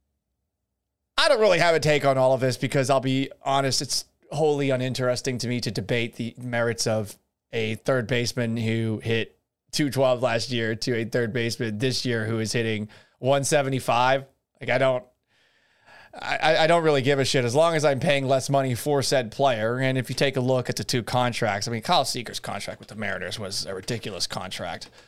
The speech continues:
It was something along the lines of, uh, wasn't it a hundred million dollars, seven years was the actual deal itself.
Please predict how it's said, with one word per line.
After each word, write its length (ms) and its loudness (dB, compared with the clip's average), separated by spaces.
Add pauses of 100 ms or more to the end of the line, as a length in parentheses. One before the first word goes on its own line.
(160)
It 120 0
was 160 -2
something 480 0
along 340 0
the 100 -2
lines 320 0
of, 280 -2
uh, 120 -4
wasn't 320 -6
it 80 -6
a 60 -6
hundred 720 -2
million 380 -2
dollars, 440 2
seven 340 2
years 460 0
was 160 0
the 160 2
actual 400 0
deal 260 0
itself. 540 0